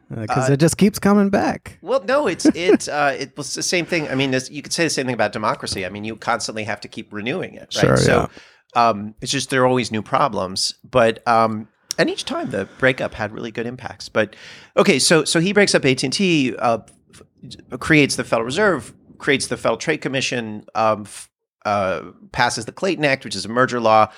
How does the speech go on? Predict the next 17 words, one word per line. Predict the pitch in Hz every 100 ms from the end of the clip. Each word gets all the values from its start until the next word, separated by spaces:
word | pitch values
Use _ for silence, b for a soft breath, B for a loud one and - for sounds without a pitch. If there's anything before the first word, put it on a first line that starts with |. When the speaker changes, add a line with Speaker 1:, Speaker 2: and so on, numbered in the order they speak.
| B B B _ _ _ _ -
Speaker 2:
uh, | 117
pro-, | - 156
prohibits | - 135 139 127 127 -
for | -
the | 107
first | 123 -
time, | 127 113 107 104 -
uh, | 104
child | - 110
labor, | 113 120 117 110 110 b b b
or | 107
tries | - 127 120
to | -
prohibit | 117 110 101
it, | 98 101 _ b b _ _
uh, | 110 107 104 98 98 113
d-, | -